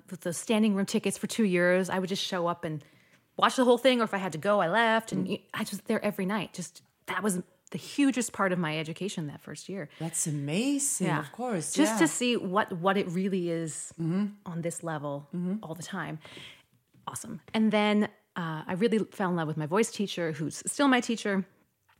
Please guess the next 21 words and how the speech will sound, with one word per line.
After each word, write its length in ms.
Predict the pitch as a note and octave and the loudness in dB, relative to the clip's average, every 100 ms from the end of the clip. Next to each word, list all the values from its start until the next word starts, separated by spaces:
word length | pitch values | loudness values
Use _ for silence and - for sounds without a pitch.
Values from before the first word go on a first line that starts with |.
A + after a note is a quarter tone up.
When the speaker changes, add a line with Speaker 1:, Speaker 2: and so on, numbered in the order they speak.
| - - | -10 -6
Speaker 1:
She's 140 | G3+ | -4
fantastic. 540 | G3 F3+ F3 E3+ F3+ E3+ | -2 0 0 0 -4 -4
And 80 | E3+ | -4
I 40 | |
was 120 | E3 | -2
making 240 | G3 G3 F3+ | -2 -2 -2
all 60 | D#3+ | -4
this 100 | - | -8
progress. 580 | - C4 A#3 A3 G#3 G3+ | 2 2 4 2 2 -2
And 120 | F3+ | -2
then 140 | F3+ - - - - - | -4 -6 -18 -20 -20 -4
I 40 | A3 | -2
was 140 | G#3+ | -2
like, 120 | - - | -4 -4
"Oh 80 | B4 | -2
my 100 | A#4 | 0
God, 80 | B4+ | -2
I 40 | G4+ | 0
don't 120 | B4 | -4
wanna 100 | F#4 | 0
go. 180 | F#4+ C#5+ | 2 6